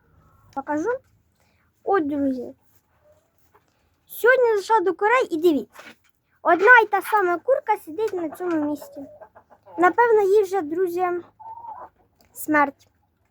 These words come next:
Бо щось вона, бачите, вона не їсть, не п'є. Вона навіть не, не реагує на мене.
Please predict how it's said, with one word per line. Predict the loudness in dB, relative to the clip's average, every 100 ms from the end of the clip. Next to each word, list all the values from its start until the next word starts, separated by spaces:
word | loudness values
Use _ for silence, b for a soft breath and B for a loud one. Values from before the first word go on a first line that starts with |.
| _ _ _ _ -16
Бо | -6
щось | -4 0
вона, | 0 2 0 -2 _ -20 _ _ _ _ _ _ -20 _ -20 -14 -14 -16 -20 -20 _ _ _ -20 _ -20 -20 _ -20 -18 -18 _ -20 _
бачите, | -14 -14 -16 -20 -20 -20 -18 -20 -20 -20 _ _ -20 -20 _ -20 -8
вона | 0 2
не | 4 6
їсть, | 6 4 4 4 2 -4
не | -4 -2
п'є. | -4 -6 -6 -4 -6 -6 -16 -20 -20 -6
Вона | 0
навіть | 2 4 2
не, | 0 2
не | 4 6
реагує | 8 6 6 2 0
на | -2 -4
мене. | -8 -10 -14